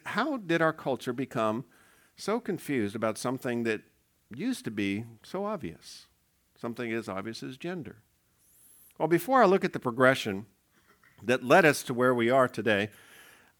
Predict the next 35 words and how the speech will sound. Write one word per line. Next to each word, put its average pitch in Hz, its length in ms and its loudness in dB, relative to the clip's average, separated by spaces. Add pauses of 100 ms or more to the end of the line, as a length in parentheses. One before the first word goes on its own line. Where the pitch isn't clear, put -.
I 151 100 6
want 220 180 6
to 185 40 8
make, 160 360 4
first 156 260 0
of 127 60 -4
all, 117 160 4
it 101 80 -4
very 139 240 0
clear 107 420 0 (140)
that 120 180 0
what 147 160 2
we 180 140 2
are 147 80 4
talking 165 460 0
about 98 380 2 (1120)
in 156 160 4
this 151 220 2
issue 120 340 -2
are 98 220 -2
real 120 340 -2
people - 460 -12 (720)
who 120 160 -2
are 98 120 -2
really 123 640 -4 (640)
struggling. 90 420 -8 (1160)
I 135 60 -2
mean, 175 100 2
just 226 160 -2
imagine 131 540 0
what 127 140 2
it 131 100 -2
must 131 300 -2
feel 147 300 -4
like 90 340 -2